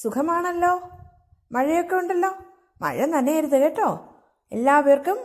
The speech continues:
മലയാളത്തിൻ്റെ ഓൺലൈൻ ക്ലാസ്സിലേക്ക് സ്വാഗതം.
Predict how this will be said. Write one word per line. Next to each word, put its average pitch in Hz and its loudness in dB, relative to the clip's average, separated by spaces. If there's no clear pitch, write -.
മലയാളത്തിൻ്റെ 269 2
ഓൺലൈൻ 247 0
ക്ലാസ്സിലേക്ക് 277 -4
സ്വാഗതം. - -12